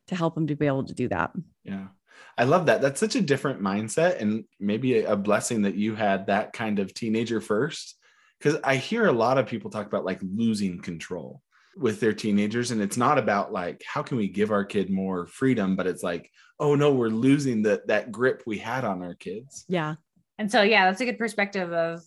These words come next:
Speaker 3: it's not that you're losing the control, you're allowing them to grow, right? And start to make those decisions on their
Speaker 1: Yeah.
Speaker 3: own.
Speaker 2: Right.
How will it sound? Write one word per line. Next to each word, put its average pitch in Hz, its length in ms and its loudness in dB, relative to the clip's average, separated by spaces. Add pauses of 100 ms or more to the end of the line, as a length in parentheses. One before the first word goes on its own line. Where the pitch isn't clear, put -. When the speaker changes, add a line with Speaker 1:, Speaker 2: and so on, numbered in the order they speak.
(220)
Speaker 3:
it's 185 220 -10
not 240 220 0
that 220 160 0
you're 190 120 0
losing 196 300 0
the 185 60 -2
control, 170 400 -6
you're 160 160 -4
allowing 160 560 2
them 165 180 -6
to 170 80 -8
grow, 131 400 -4 (240)
right? 165 320 0
And 160 320 -8
start 165 320 -4
to 180 120 -10
make 151 180 -10
those 156 140 -8
decisions 151 420 -8
on 151 100 -8
their 180 100 0
Speaker 1:
Yeah. 165 220 2
Speaker 3:
own. 156 160 -6
Speaker 2:
Right. 123 300 -4